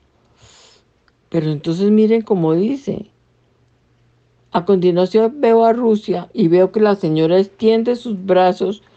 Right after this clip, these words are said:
como protegiendo una parte que me parece ser Ucrania.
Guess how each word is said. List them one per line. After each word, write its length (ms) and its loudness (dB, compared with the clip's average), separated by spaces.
como 320 2
protegiendo 800 0
una 260 0
parte 520 -4
que 120 -6
me 160 -2
parece 500 -4
ser 260 0
Ucrania. 640 -4